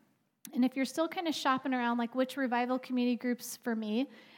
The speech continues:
This is what these tables are up here for. So if the leaders could, you guys could come up and, um, get ready to man those, that would be awesome too. I think that's all the,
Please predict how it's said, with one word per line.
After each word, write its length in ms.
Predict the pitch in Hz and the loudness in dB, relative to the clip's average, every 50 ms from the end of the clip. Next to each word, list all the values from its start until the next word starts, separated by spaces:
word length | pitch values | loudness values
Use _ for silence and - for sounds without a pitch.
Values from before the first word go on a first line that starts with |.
| - _ _ _ | -20 _ _ _
This 180 | - 285 - 339 | -4 -2 0 0
is 140 | 311 262 285 | -2 0 0
what 120 | 311 311 | -2 0
these 200 | 269 247 214 - | 0 -4 -4 -4
tables 420 | - 247 220 214 208 233 226 214 | -4 -4 -4 -2 -2 -4 -6 -4
are 80 | 220 202 | -4 -6
up 140 | 202 - - | -6 -6 -8
here 120 | 233 214 | -10 -10
for. 240 | 202 - - - 190 | -10 -10 -10 -10 -10
So 280 | - - 254 233 226 226 | -8 -6 -4 -2 -2 -2
if 240 | - 233 233 - | -2 -6 -8 -4
the 100 | - 254 | -4 -4
leaders 420 | 233 226 262 269 277 302 285 262 - | -4 -2 -2 -2 -2 0 -2 -2 -4
could, 220 | - - 254 220 | -6 -8 -8 -6
you 100 | 226 240 | -4 -2
guys 200 | 240 240 233 - | -2 -2 -2 -2
could 260 | - 254 220 202 - | -4 -4 -6 -6 -6
come 240 | - - 247 226 220 | -6 -4 -2 0 0
up 220 | 220 214 220 220 220 | 0 0 -2 -2 -4
and, 280 | 202 202 196 190 208 - - - | -4 -4 -6 -8 -10 -12 -10 -8
um, 260 | 208 202 202 202 233 - - - - 220 | -4 -4 -2 -4 -4 -6 -12 -18 -16 -8
get 160 | 240 233 - | -6 -6 -2
ready 220 | 226 220 226 233 | -2 -2 -2 0
to 100 | 214 214 | 0 0
man 320 | 208 208 208 202 202 208 202 | -2 -2 -2 -2 -2 -2 0
those, 200 | 196 196 196 208 | -2 -2 -2 -2
that 100 | 196 202 | -4 -4
would 100 | 202 202 | -4 -6
be 140 | 208 - | -8 -8
awesome 380 | - 185 202 196 - - 202 190 | -6 -6 -8 -8 -8 -8 -8 -8
too. 300 | - - 220 - - - _ _ _ _ _ _ _ _ _ _ _ _ _ _ | -10 -12 -14 -12 -12 -14 _ _ _ _ _ _ _ _ _ _ _ _ _ _
I 60 | - 220 | -12 -10
think 200 | 226 214 208 - | -10 -10 -10 -8
that's 480 | - - 196 - - - - - - - - _ - _ - | -8 -8 -8 -8 -12 -12 -10 -12 -12 -14 -18 _ -20 _ -14
all 120 | - 190 | -14 -12
the, 200 | 226 - - - | -12 -12 -14 -14